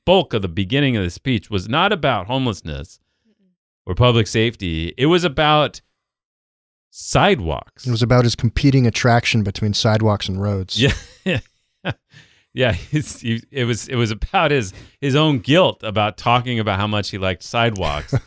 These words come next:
Speaker 2: <laughs>
Speaker 1: and his worry that the, the roads would be jealous.
Speaker 2: Yeah,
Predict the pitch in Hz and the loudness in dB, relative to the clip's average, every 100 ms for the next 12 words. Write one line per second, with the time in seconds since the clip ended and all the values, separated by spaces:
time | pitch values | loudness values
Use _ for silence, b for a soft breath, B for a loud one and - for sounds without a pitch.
0 | - - 139 - - 104 104 101 95 95 | -6 -8 -10 -12 -8 -2 -2 0 -4 -6
1 | 98 123 120 107 98 - 92 _ 101 98 | 0 2 4 2 -2 -6 -14 _ -6 -2
2 | 90 101 104 95 82 92 71 - 98 90 | 2 4 2 0 -10 -8 -10 -6 -4 -4
3 | 67 - 120 107 101 | -10 -8 -4 -2 -4